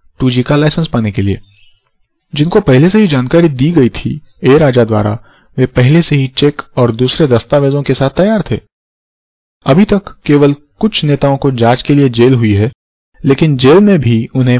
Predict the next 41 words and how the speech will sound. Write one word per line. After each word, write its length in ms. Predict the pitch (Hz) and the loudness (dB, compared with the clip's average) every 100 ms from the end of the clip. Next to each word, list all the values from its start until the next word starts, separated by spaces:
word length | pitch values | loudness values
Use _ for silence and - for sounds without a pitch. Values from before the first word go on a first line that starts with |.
| - | -2
पांच 240 | 131 175 | -2 -2
सितारा 320 | - 156 151 151 | -2 0 0 0
होटल 320 | 127 123 151 | 0 0 0
जैसी 240 | 139 131 | 0 -2
सुविधाएं 360 | 131 135 131 131 | -4 -2 0 0
मिलती 260 | 135 147 170 | 0 -2 0
है 220 | 113 95 - _ _ | -2 -4 -8 _ _
और 180 | - 123 | 0 2
वे 100 | 127 | 2
कुछ 240 | - 180 139 | 0 -4 -2
दिनों 200 | 120 117 | -2 0
में 120 | 156 | -4
छूट 340 | - - 208 | -6 -2 0
जाते 240 | 139 113 104 | 0 -2 -2
हैं। 180 | 101 95 _ _ _ _ _ - | -6 -8 _ _ _ _ _ -6
इसीलिए 500 | - 196 139 117 117 - _ | -2 2 4 2 0 -8 _
ऐसे 280 | 131 127 175 | -2 0 0
कोर्ट 300 | 160 - 170 | -2 0 0
के 120 | - 175 | 0 -2
नाटकों 380 | 127 135 160 151 | -2 -2 -2 -2
से 200 | 120 113 | -2 -4
भ्रष्टाचार 600 | 123 117 - 127 120 117 - | -2 -4 -2 -2 -2 -4 -2
कभी 260 | 127 120 135 | 0 2 2
भी 140 | 147 156 | 0 0
कम 200 | 135 135 | -4 -4
नहीं 280 | 131 135 | -2 0
होगा। 300 | 131 113 117 - _ _ _ _ _ _ _ _ _ _ | 0 -2 -6 -12 _ _ _ _ _ _ _ _ _ _
भारत 300 | 120 139 185 | -2 0 0
के 100 | - 170 | 0 0
आम 180 | 131 175 | 0 0
नागरिक, 360 | 143 117 135 - _ _ | 0 0 -4 -6 _ _
जिन्हें 240 | 123 127 139 | -4 0 0
इस 60 | |
देश 200 | 127 127 | 2 0
की 120 | - 139 | 0 -2
चिंता 360 | 120 117 147 | -2 -2 -2
है, 180 | 110 104 - _ _ _ _ | 0 -2 -6 _ _ _ _
चुनाव 260 | 135 156 160 | -4 0 0
यंत्र 260 | 147 143 | 0 -2
में 100 | 139 | 0
धांधली, 540 | 117 123 117 113 110 | 0 0 0 0 -2